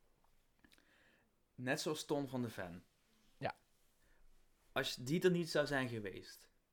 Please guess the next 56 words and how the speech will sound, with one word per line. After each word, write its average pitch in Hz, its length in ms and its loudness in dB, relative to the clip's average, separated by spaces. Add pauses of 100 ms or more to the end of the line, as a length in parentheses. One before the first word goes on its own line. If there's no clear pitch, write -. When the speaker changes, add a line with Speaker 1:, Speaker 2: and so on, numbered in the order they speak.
(500)
Speaker 1:
dan 104 160 -2
zou 107 180 2
de 104 100 -2
Efteling 107 440 -4
ook 127 160 0
nog 127 160 0
niet 117 240 -4
zo 104 160 -2
zijn 92 260 -4
geweest. - 440 -16
Speaker 2:
Nou, - 80 -20 (220)
maar - 120 -4
dat 110 80 0
is 113 60 -6
hetzelfde 123 300 -2
als 123 100 -6
dat 127 120 -6
je 120 80 -6
ook - 80 -6
zou 123 140 -2
zeggen 123 220 -2
van - 120 -8
Anton 123 320 -6
Pieck. - 340 -8 (880)
Speaker 1:
Precies, 120 400 -2
dat 110 140 -2
zijn 127 200 4
zo'n 147 220 2
grote 139 300 2
namen 127 500 0 (680)
en 117 200 -2
zo 123 160 4
belangrijk 127 480 4
ook - 100 0
voor - 120 -2
de 110 80 -2
pretparkwereld 117 720 -2
in 107 60 -6
het - 100 -12
algemeen, 107 460 -4
want 101 240 -6 (400)
bijvoorbeeld 107 540 -2
een 107 180 -2
Lex 110 240 0
Lemmens 110 380 0
heeft 107 140 -6
samen 107 200 0
met 104 180 -6
Ton 101 200 -4
ook 104 160 -4
heel 107 160 0
veel 107 80 -8
voor - 140 -8
andere 110 260 -2
parken 117 340 -2
gedaan. 120 420 -4